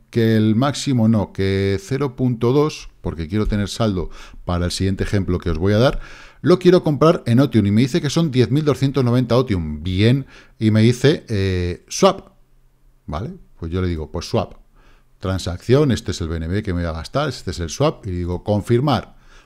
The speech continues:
¡Bum! Transacción error, no se ha ejecutado. Pan-, insufficient output amount. Vale, bueno, pues cuando hay un error de este tipo, ¿qué hacemos? Pues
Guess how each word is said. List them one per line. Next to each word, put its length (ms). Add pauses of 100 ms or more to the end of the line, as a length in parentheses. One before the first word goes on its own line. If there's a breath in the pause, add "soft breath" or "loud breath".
(140 soft breath)
¡Bum! 320
Transacción 540
error, 340
no 280
se 180
ha 200
ejecutado. 880 (420 soft breath)
Pan-, 220 (100)
insufficient 560
output 460
amount. 440 (540)
Vale, 260
bueno, 180
pues 160
cuando 280
hay 240 (300 loud breath)
un 140
error 200
de 80
este 200
tipo, 400
¿qué 100
hacemos? 540
Pues 240